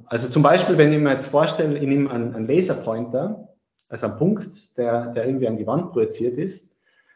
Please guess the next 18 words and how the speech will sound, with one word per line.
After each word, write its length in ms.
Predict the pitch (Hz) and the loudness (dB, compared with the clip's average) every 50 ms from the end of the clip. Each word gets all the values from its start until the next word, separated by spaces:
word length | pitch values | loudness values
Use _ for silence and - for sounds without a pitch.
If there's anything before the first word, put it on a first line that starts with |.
| _ _ _ _ _ _ _ | _ _ _ _ _ _ _
und 160 | - 143 147 | 2 4 4
dann 520 | 156 165 175 185 170 175 - - - - | 6 6 6 4 4 2 -2 -6 -2 4
tue 140 | - 180 185 | 8 8 10
ich 40 | 175 | 10
die 140 | 170 160 131 | 8 8 8
Wand, 380 | 131 151 170 190 196 - - - - - - - - _ _ _ _ _ _ _ _ _ - - - | 8 6 6 6 4 2 -2 -10 -12 -14 -18 -20 -20 _ _ _ _ _ _ _ _ _ -6 0 2
äh, 400 | 127 127 127 127 123 127 - - - - - | 4 6 6 4 2 0 -4 -10 -16 -8 -2
Lichtjahre 680 | 143 180 208 - 190 - - 160 139 135 131 131 117 | 0 0 0 0 -2 0 4 4 6 6 6 4 4
weg. 300 | 120 117 110 - - - - - - _ | 2 0 -2 -4 -8 -14 -18 -20 -18 _
Also 180 | - 131 120 135 | -6 -2 0 0
ich 300 | 131 135 131 127 127 - | 0 0 0 -4 0 2
tue 100 | - 147 | 4 6
die 80 | 143 160 | 6 8
immer 160 | 190 196 156 | 8 8 8
weiter, 300 | 143 143 143 143 139 117 | 8 8 8 6 4 2
weiter, 280 | 120 127 127 - 117 | 2 2 0 0 0
weiter 280 | 107 110 113 110 107 104 | 0 0 0 -2 -2 -4
weg. 340 | 107 147 185 - - - | -4 -4 -4 -6 -8 -16